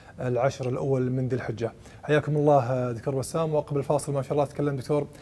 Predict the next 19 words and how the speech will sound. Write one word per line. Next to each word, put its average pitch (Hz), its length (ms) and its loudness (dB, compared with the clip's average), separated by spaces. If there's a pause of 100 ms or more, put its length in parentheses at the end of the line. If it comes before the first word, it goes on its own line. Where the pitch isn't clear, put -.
(260)
عن 139 340 0
الحج 131 560 0
وما 135 240 0
يعني 127 460 0 (400)
يتم 127 360 0
فيه 143 160 0
من 135 160 0
طاعات، 147 440 4
وأشرت 196 340 2
إلى 165 300 2 (240)
حجة 147 320 -4
النبي 143 260 2
عليه 131 80 4
الصلاة 131 260 -2
والسلام 147 440 -2
وما 139 180 -2
فرض 135 340 -2
فيها 131 180 0
من، 135 240 -2